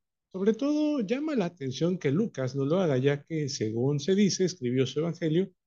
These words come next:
y los hechos de los apóstoles que la Virgen María le platicó directamente. Pero bueno, la historia muestra que más que reyes y magos, que venían de tres continentes diferentes, Europa,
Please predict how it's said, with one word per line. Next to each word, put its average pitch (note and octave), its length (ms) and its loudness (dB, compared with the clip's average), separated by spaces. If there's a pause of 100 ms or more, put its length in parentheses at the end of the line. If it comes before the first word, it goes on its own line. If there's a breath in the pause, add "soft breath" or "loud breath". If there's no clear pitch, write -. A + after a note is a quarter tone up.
(400)
y F3+ 100 4
los C#3 260 4
hechos E3+ 300 4
de A#2 80 0
los D#3+ 180 2
apóstoles F3+ 600 0
que B2+ 140 -8
la A2 120 -2
Virgen C3 340 -2
María B2 240 2
le D3+ 140 4
platicó D#3 540 -2
directamente. F#3 1200 2 (720)
Pero G3+ 160 4
bueno, D#3 280 0 (800)
la C3+ 100 2
historia F#3+ 320 2
muestra E3+ 480 -2
que - 140 -12
más G#3 280 2
que - 120 -4
reyes C3 560 2
y A#2+ 80 -8
magos, C3+ 560 -2 (480)
que B2+ 80 -6
venían C3+ 400 4
de A#2 100 2
tres A3 300 2
continentes C3 760 -2
diferentes, C3+ 840 -2
Europa, D3 760 -2